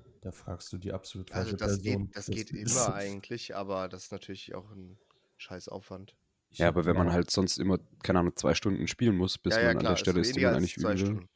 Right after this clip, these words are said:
Speaker 2: Das stimmt.
Speaker 1: Ja, also ich hab, ich hab ja gar keine Ahnung von sowas, also kann sein, ich weiß nicht, aber das Einzige, was ich jetzt noch machen konnte, ich hab ja einen hundert Prozent Spielstand und der letzte D L C von Hollow Knight ist ja quasi so ein Boss-Rush,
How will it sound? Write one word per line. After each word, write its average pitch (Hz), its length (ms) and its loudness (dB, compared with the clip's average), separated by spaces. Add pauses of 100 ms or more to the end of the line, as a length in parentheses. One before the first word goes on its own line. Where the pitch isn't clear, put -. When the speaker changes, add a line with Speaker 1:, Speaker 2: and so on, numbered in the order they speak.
(120)
Speaker 2:
Das - 100 -20
stimmt. - 260 -20 (380)
Speaker 1:
Ja, 101 360 6 (160)
also 104 180 -4 (220)
ich 104 180 -4
hab, 101 80 0
ich 87 340 -6
hab 101 100 -2
ja 104 80 2
gar 95 140 0
keine 95 220 -2
Ahnung 95 220 -4
von 92 180 -6
sowas, 92 440 -6
also 90 220 -10
kann 92 240 -4
sein, 95 320 -4
ich 101 120 -14
weiß 98 260 0
nicht, 113 160 -4
aber 101 160 0
das 95 200 -4
Einzige, 110 300 0
was 104 140 -4
ich 110 100 -6
jetzt 117 160 -4
noch 110 240 -8
machen 101 300 -8
konnte, - 340 -4
ich 98 100 -6
hab 110 140 -6
ja 117 80 0
einen 98 180 -4
hundert 110 220 -6
Prozent 104 360 -6
Spielstand - 720 -6 (480)
und 101 280 -2 (160)
der 95 100 0
letzte 101 360 -2
D 104 140 0
L 101 80 -2
C 123 200 -2
von 120 200 -4
Hollow 113 180 0
Knight 107 180 -4
ist - 140 -10
ja 104 80 -2
quasi 107 340 0
so 98 120 -6
ein 98 100 -4
Boss-Rush, 104 680 -4